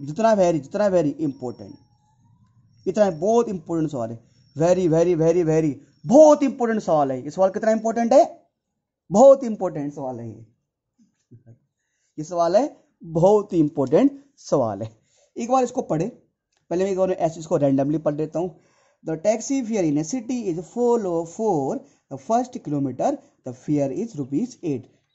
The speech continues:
and the for the subsequent kilometer, subsequent distance is rupees five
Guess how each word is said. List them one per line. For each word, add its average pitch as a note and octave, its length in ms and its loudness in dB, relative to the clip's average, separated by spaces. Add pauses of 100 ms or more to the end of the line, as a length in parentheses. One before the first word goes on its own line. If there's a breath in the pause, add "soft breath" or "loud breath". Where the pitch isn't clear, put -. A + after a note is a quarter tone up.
and A#3 260 0
the - 100 -2
for D3 280 -2
the G#3+ 160 0 (300 loud breath)
subsequent G3 600 -4
kilometer, B2+ 460 -6 (360)
subsequent G3 400 -6
distance D#3 460 -8 (300)
is D3+ 160 -4
rupees E3+ 480 -4 (220)
five B2+ 200 -6